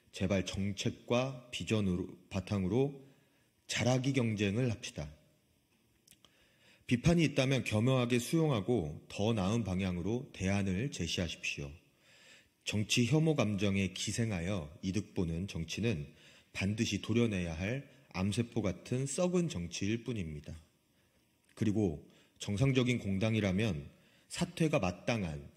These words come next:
일배 도태우 후보와 난교 장해찬 후보는 어떻게 하실 계획이신지도 말씀 좀 해주십시오.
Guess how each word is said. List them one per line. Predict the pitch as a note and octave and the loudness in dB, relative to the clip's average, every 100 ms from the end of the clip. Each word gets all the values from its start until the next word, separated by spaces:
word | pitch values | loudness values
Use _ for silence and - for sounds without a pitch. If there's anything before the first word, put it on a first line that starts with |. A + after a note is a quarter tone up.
| _ | _
일배 | - A2 G#2 G2 D2+ D2 | 0 2 2 0 -2 -8
도태우 | - G2+ - G#2+ | -8 -4 0 0
후보와 | G#2 G#2 G#2+ D#2 E2+ C3+ - _ _ | 0 -2 -2 -2 -4 -8 -16 _ _
난교 | F#2 G2 G#2+ A2+ D#2+ | -2 0 2 2 0
장해찬 | D2 F#2 G2+ G#2 - A2+ | -4 -2 -2 -2 -4 -2
후보는 | G#2+ F#2+ G2 A#2+ A#2+ - - | -2 -2 0 0 -2 -8 -6
어떻게 | A2+ - - C#3 - C3+ | -6 0 -2 -2 -2 0
하실 | B2+ - C#3+ D3 - - - | 0 2 0 0 -8 -20 -18
계획이신지도 | - A2 A#2+ A2 G#2+ F#2+ E2 E2+ C3+ - _ _ - | 0 4 4 4 -2 -4 -4 -4 -6 -10 _ _ -2
말씀 | F#2+ A2 B2 | -2 2 4
좀 | A#2+ A#2 | 4 4
해주십시오. | G#2 G2 - - | -2 -6 -8 -10